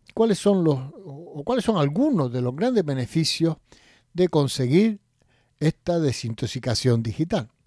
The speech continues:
Primero, mejora la salud mental. Muchas personas adictas a la vida online también tienen problemas de salud mental que contribuyen a una peor relación con la tecnología.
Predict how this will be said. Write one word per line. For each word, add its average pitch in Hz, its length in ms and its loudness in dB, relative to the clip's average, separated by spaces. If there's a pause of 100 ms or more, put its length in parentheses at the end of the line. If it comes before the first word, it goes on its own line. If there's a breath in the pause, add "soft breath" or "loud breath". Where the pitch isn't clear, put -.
(640 soft breath)
Primero, 214 440 2
mejora 151 440 2
la 139 100 2
salud 120 280 -2
mental. 131 420 0
Muchas 139 260 -4
personas 156 460 0
adictas 147 400 0
a 131 40 0
la 127 100 0
vida 139 200 2
online 160 360 2 (340 soft breath)
también 196 320 4
tienen 240 300 2
problemas 180 400 4
de 135 60 0
salud 135 220 0
mental 156 320 -2
que 160 140 -12
contribuyen 147 540 2
a 143 60 0
una 170 260 0
peor 180 240 2
relación 165 500 0
con 123 220 -2
la 117 80 0
tecnología. 113 680 -2